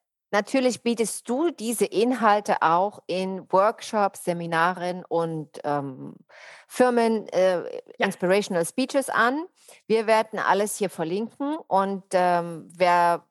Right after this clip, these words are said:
Speaker 1: da drauf, auf dieses Thema Bock hat, der kann dich natürlich gern kontaktieren und da weiterarbeiten. Lieben
Speaker 2: Unbedingt.
Speaker 1: Dank, Anna. Zum Schluss gibt's immer mal noch ein bisschen Ja-Nein-Fragen,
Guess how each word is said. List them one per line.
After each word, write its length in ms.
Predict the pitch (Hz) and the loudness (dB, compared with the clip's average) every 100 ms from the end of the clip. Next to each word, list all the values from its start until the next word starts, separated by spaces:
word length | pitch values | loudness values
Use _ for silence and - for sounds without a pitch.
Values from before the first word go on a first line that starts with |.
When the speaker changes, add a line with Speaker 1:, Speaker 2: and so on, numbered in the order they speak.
| _ _ _ | _ _ _
Speaker 1:
da 160 | 190 247 | 2 2
drauf, 340 | - 202 196 | 2 0 -2
auf 120 | - | -8
dieses 240 | - 214 196 | -8 -12 -6
Thema 220 | 196 180 | -2 0
Bock 280 | - 208 - | 0 0 0
hat, 160 | 208 | 0
der 80 | 170 | 0
kann 340 | - 190 190 185 - | -2 -4 -4 -6 -6
dich 160 | 190 | -2
natürlich 420 | 185 170 185 170 - _ | -2 -2 0 -2 -4 _
gern 320 | 175 170 208 294 | 0 2 2 -2
kontaktieren 840 | - 254 247 240 - - 196 196 214 | -2 -2 0 -2 -4 -2 0 2 -2
und 240 | - 175 175 | 0 0 4
da 300 | 170 196 208 - - _ | 4 4 0 -8 -20 _
weiterarbeiten. 1200 | 143 160 175 160 127 139 143 131 123 - - - - - - - - | 2 4 2 0 -2 -2 0 -2 -2 -6 -12 -14 -16 -16 -16 -18 -12
Lieben 320 | 156 185 262 254 | -2 0 2 2
Speaker 2:
Unbedingt. 200 | 208 165 165 160 139 | 2 2 2 0 -6
Speaker 1:
Dank, 100 | - - _ _ _ | -14 -20 _ _ _
Anna. 540 | 156 151 143 127 123 - - - - | 2 4 2 0 -2 -8 -16 -18 -14
Zum 220 | - 165 156 | -2 0 0
Schluss 680 | - 190 311 - - - - _ _ _ _ _ _ | 0 2 2 -2 -8 -12 -20 _ _ _ _ _ _
gibt's 240 | 220 214 - | 0 0 0
immer 220 | 196 190 | 2 4
mal 200 | 180 180 | 6 4
noch 160 | 175 170 | 4 0
ein 100 | 170 | -2
bisschen 400 | 156 - 170 156 | -2 0 0 0
Ja-Nein-Fragen, 880 | 147 147 143 147 226 302 - 214 269 | 2 2 4 2 2 -4 -2 2 2